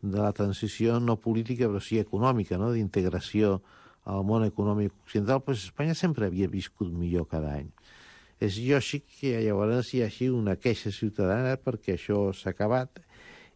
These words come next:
i es diuen els polítics no ho han sapigut resoldre. Bueno, en part una crisi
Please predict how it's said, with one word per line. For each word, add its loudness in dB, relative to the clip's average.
i 4
es 0
diuen 2
els 0
polítics -4
no 4
ho 4
han 0
sapigut -6
resoldre. 0
Bueno, -2
en -6
part -2
una -2
crisi -8